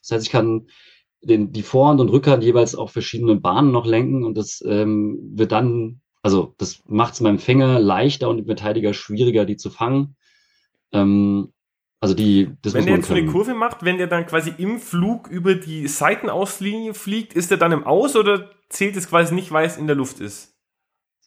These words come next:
Speaker 1: Nee, also das, es geht immer da,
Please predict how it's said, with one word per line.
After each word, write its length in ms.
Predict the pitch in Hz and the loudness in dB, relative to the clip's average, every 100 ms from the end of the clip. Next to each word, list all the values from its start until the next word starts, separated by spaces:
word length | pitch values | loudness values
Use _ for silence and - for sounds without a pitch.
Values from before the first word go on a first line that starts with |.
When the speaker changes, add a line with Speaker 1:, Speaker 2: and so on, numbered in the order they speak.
| - | -10
Speaker 1:
Nee, 380 | 113 120 170 - | 2 4 4 4
also 160 | 131 | 2
das, 320 | 131 131 - - | 2 0 -4 -8
es 240 | 143 131 | -8 -8
geht 240 | - 139 127 | 0 0 4
immer 240 | 160 160 | 2 2
da, 460 | 143 139 139 139 | 2 0 0 -2